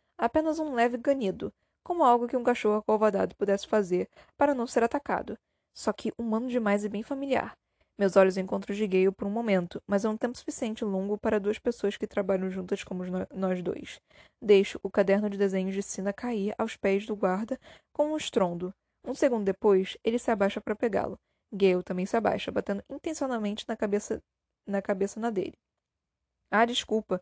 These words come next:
diz ele com um sorriso leve, pegando os braços do guarda como se estivesse tentando se equilibrar e levando ligeiramente para longe de mim. "Essa é minha chance." Passo como um raio ao redor do guarda distraído.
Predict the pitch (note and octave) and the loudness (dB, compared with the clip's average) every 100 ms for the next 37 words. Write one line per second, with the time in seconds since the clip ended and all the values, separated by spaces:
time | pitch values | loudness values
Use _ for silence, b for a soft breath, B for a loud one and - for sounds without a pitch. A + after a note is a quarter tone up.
0 | b b b - A3+ G3 F#3+ G3+ G3 G3 | b b b -4 2 2 2 -4 -4 -2
1 | F#3+ F#3+ F#3+ - G3 G3 F#3+ F#3 F#3+ - | -2 -2 -2 -4 -4 -2 -2 -2 -6 -4
2 | F#3 F#3 F#3+ F#3+ F#3 G3 F#3+ G3+ A3+ B | -2 -2 -2 -6 -4 -4 -2 -4 -10 B
3 | B - D4+ D4 C#4+ C4 C4+ B3 A3+ A3+ | B -4 -2 0 0 0 -2 -6 -8 -8
4 | A3 C4 G3+ F#3 F#3 - A#3 G#3+ G#3+ A3 | -6 -4 -2 -2 -2 0 2 2 0 -4
5 | C4+ D4 C#4 A3 - - G3+ F#3+ G3+ G#3+ | 0 0 0 -4 -4 -2 0 -2 -4 -8
6 | F3 - _ b b b _ F#3 - F#3 | -10 -14 _ b b b _ -2 -2 -4
7 | G3+ - F3+ - - _ _ _ A3 G3+ | -2 -4 -4 -6 -10 _ _ _ 2 2
8 | - A3+ B3 G3 G3 - G#3+ G3+ G3+ G3+ | -2 -6 0 2 2 2 0 0 0 -2
9 | G3 F#3+ G3 G3 - A3 F#3 | -2 -2 -4 -8 -2 0 0